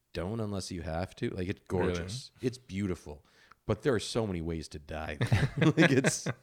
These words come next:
Speaker 1: uh, first of all, you're just, no one's around. So if you run out of gas, like, they have,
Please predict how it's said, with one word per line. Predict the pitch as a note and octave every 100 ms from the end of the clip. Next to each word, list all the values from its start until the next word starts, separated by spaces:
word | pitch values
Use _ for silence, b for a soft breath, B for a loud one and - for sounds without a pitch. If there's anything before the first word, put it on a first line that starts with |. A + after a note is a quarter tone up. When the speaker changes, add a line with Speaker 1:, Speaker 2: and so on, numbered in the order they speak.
| B B B B -
Speaker 1:
uh, | A#2+
first | A#2 F3 D#3+
of | A2+
all, | G#2+
you're | G#2
just, | A2+ A2
no | G2+ G#2+
one's | B2+ G2+ E2+
around. | E2 D2+ C2 C2 -
So | - G#2 F#2+
if | -
you | F#2+
run | F#2 A2+
out | G2+
of | F2+
gas, | F2+ D#2+ D2+ -
like, | F2
they |
have, | A2 G2+